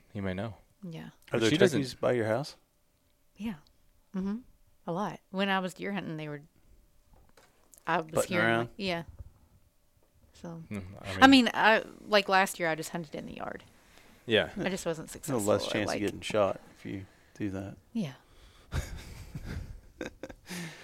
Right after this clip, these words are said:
Speaker 1: It's
Speaker 3: We,
Speaker 1: weird.
Speaker 3: I am, I think we talked about this last episode. I am ninety-five percent sure we were hunting a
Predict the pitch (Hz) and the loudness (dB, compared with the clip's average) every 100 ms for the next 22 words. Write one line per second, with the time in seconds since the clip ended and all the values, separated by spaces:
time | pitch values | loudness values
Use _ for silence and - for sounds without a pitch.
0 | - - - 202 127 127 156 - - 139 | -20 -20 -14 -2 6 10 10 8 6 8
1 | 175 123 113 - 131 135 160 175 123 120 | 10 6 2 4 6 6 4 0 2 4
2 | 110 107 98 92 107 92 - 95 107 113 | 4 4 0 2 0 0 -4 4 6 6
3 | - - - 110 - 107 - 92 90 85 | 2 -8 2 2 2 -4 -2 -2 -2 -6
4 | - - 113 117 92 87 92 95 104 107 | -10 0 4 4 2 -4 -4 -2 0 0
5 | 104 92 95 92 - 95 - 98 92 101 | 0 0 0 0 -6 -6 -6 -6 -4 -4
6 | 98 85 87 87 85 | -4 -4 -8 -10 -10